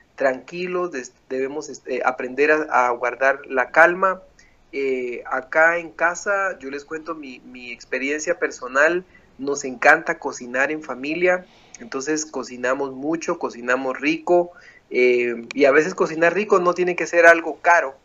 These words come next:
¿verdad? Tiene que ser algo hecho con esmero, con, con, con estilo, ¿verdad? Aprender cosas.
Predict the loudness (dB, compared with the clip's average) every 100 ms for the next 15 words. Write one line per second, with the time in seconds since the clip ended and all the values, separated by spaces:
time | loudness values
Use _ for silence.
0 | _ -10 -6 -6 -8 -12 -14 -14 -10 -4
1 | 0 0 0 -4 -6 -8 -8 -10 -14 -16
2 | -18 -14 -8 -6 -4 -4 -6 -6 -8 -10
3 | -14 -12 -12 -14 -14 -14 -14 -16 -12 -6
4 | -4 2 4 6 4 4 2 0 -4 -10
5 | -8 -10 -6 -6 -4 -6 -6